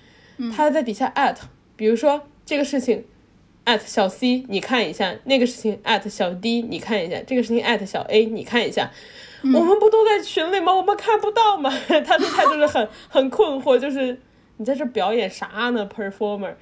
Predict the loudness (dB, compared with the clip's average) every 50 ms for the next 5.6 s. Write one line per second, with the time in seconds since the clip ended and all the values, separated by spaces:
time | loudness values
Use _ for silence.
0 | _ _ _ _ -10 -6 -4 -2 -2 -2 -2 -2 -4 -4 -2 -2 -4 -4 -6 -10
1 | _ _ _ _ _ _ _ _ _ -6 -2 -2 -2 -2 -4 -10 -12 -12 -6 -2
2 | 0 2 2 2 2 -2 _ _ _ _ _ _ _ _ _ _ _ _ _ -6
3 | -2 0 0 0 0 -2 -8 -8 -6 -4 -4 -4 -4 -6 -6 -4 -2 -2 -2 -2
4 | -2 -2 -4 -4 -2 -2 -2 0 2 2 0 0 -2 -6 -4 0 2 2 2 2
5 | 2 2 2 4 2 2 2 2 2 2 2